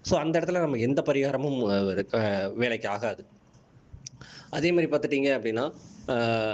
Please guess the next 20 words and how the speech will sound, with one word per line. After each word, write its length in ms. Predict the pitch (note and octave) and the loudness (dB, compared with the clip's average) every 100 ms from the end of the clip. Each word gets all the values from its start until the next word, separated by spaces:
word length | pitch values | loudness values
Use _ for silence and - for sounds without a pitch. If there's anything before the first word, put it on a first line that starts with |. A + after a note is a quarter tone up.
| G#2 G2+ G2 F#2 F#2 - - - | -2 -2 0 0 0 0 -4 0
"எழுதியவாறே 840 | A#2+ D#3+ F3 F3+ E3+ D3 D3 D3 C#3+ | 4 4 4 2 2 2 2 2 0
கண் 220 | C3 A#2+ | 0 0
இறங்கு 440 | A#2 C3+ B2+ A2 | -2 -2 -2 -2
மடநெஞ்சே, 500 | A#2 B2+ A2+ G2+ A2 A2+ | -2 -2 -4 -2 -2 -2
கருதியவாறே 640 | A2+ C3+ D3 B2 A2 A#2+ | 0 0 0 2 0 0
கருமம் 440 | A#2+ G#2+ C3 C3+ C3 | 0 0 0 -2 -2
கருதி 320 | G#2+ A2 G#2+ | -4 -4 -6
போய் 260 | - G#2+ G#2+ | -2 -2 -2
கற்பகத்தைச் 540 | B2 - C3 B2+ A2+ | -6 -2 -2 0 -2
சேர்ந்தார்க்கும் 520 | - G#2+ G2+ F#2+ A#2 A#2 | 0 0 0 -2 -4 -4
காஞ்சனக்காய் 600 | G#2 A#2 A#2+ A2+ A2 G2+ F#2+ | -2 0 0 0 -2 -4 -2
ஈந்தலை 280 | G2 G2 B2+ - - - | -2 -2 -2 -6 -16 -2
முற்பிறத்தில், 640 | C3+ E3 F#3+ F3 E3+ E3+ C3+ | 2 2 2 2 2 0 2
முற்பிறவியில் 800 | B2+ C#3+ - E3 D#3 D3+ D3+ | 2 2 0 0 0 0 -2
செய்த 280 | C#3 B2+ A#2+ | 0 0 0
வினை" 360 | G2+ G#2+ A2+ G2 | 0 -2 -2 -4
அப்படின்னு 280 | G#2+ A2+ A2 | 0 2 2
ஒரு 160 | F#2+ | 0
பாடல் 280 | F#2 G2+ F#2+ | 0 -2 -2
இருக்கு. 220 | F2 - | -8 -12